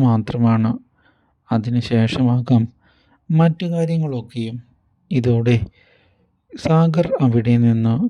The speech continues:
തിരികെ പോയിരിക്കുകയാണ്. ഇതിനിടയിൽ അമ്മയുടെ വരവിനെ തുടർന്ന് പുതിയ ഊർജം വീണ്ടെടുത്തിരിക്കുകയാണ് കൃഷ്. കൃഷിൻ്റെ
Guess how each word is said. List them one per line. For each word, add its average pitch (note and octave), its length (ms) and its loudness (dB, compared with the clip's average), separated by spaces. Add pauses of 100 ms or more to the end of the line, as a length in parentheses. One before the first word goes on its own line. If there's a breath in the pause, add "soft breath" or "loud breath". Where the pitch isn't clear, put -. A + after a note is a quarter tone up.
(140)
തിരികെ B2+ 380 -8 (100)
പോയിരിക്കുകയാണ്. A2+ 1000 -2 (720)
ഇതിനിടയിൽ C3 680 0 (720 soft breath)
അമ്മയുടെ E3 600 2 (100)
വരവിനെ A#2 480 2 (120)
തുടർന്ന് A#2 460 0 (380)
പുതിയ D3 280 -8 (240)
ഊർജം A#2 340 0 (220)
വീണ്ടെടുത്തിരിക്കുകയാണ് B2 1300 0 (200)
കൃഷ്. A#2 380 0 (680 soft breath)
കൃഷിൻ്റെ A#2 560 -2